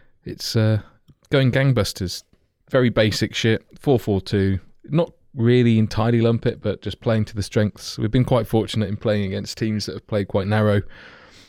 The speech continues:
uh, until the last game where we played against a four four two, struggled a bit.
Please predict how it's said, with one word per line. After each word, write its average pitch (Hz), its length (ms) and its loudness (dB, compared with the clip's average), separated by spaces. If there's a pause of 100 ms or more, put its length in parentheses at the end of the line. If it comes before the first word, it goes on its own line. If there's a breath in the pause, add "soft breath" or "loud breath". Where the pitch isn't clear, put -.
(200 loud breath)
uh, 101 80 -2
until 101 360 2
the 101 320 0 (300)
last 113 480 2
game 101 180 2
where 98 120 4
we 98 80 2
played 110 300 0
against 101 320 -2
a - 40 -18
four 101 220 -2
four 95 180 -2
two, 92 320 -2 (120)
struggled 117 360 0
a 90 40 -4
bit. 98 240 -4